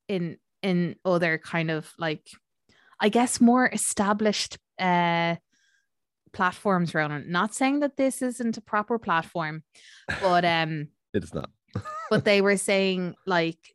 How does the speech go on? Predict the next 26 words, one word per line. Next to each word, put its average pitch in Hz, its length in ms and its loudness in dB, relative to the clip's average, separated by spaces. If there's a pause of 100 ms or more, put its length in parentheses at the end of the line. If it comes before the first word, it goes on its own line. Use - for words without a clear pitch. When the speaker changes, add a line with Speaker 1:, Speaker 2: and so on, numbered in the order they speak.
(180)
Speaker 1:
the, 175 400 -2
like, 170 260 -6
so 190 520 2
much 190 340 0
of, 170 200 0
like, 160 240 -2
what 160 200 -2
Netflix 160 520 -6
makes - 540 -4 (380)
is, 165 520 4
like, 160 320 -2
m-, 180 200 2
essentially 185 560 0
made 165 320 0
for 165 120 -6
T 160 240 -4
V 156 180 -2
movies 160 580 -4 (580)
and 180 120 4
Speaker 2:
Which 165 160 4
Speaker 1:
what - 40 -8
they 165 160 4
Speaker 2:
they - 0 -
then 180 140 2
Speaker 1:
fund. 165 340 2
Speaker 2:
repackage. 87 420 -6